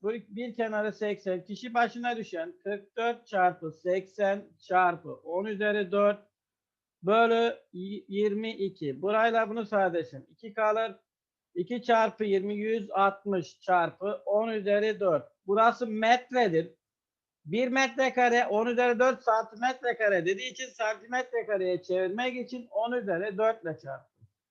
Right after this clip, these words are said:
Bunu bilimsel hale getirmem için virgül buradadır. Virgülü bu tarafa doğru kaydırırsam üs azalır,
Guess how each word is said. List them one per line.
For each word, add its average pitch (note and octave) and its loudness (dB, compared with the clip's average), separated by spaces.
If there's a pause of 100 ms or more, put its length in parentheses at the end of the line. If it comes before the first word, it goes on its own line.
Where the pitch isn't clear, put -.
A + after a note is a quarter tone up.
(400)
Bunu A3+ 0
bilimsel C4 2
hale B3+ 6
getirmem B3 -4
için F3 0
virgül A3+ 0
buradadır. A3 2 (240)
Virgülü A#3+ 0
bu B3 -4
tarafa C4 2
doğru B3 4
kaydırırsam A#3 2
üs G#3+ -12
azalır, G#3 4